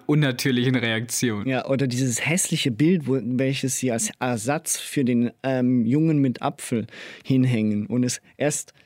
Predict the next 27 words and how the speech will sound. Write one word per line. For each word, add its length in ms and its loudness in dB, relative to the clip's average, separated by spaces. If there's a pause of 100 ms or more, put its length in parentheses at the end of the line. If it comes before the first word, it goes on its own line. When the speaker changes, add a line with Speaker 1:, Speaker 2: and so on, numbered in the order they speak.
(600)
Speaker 2:
zwei 400 -2
Wochen 320 0
oder 220 0
weiß 260 -2
nicht 160 -4
wie 100 -2
viel 160 -4
später 480 -2
überhaupt 400 -6
realisiert 600 -2
wird, 260 -10 (300)
dass 180 -4
das 160 -6
Bild 240 -2
geklaut 460 -6
worden 280 -6
Speaker 1:
<laughs> 40 -12
Speaker 2:
ist. 160 -16 (800)
Speaker 1:
Junge 320 0
mit 160 0
Apfel 320 -4
ist 120 -6
auch 80 -2
so 140 -4
ein 60 -2
guter 180 -4
Name. 420 -4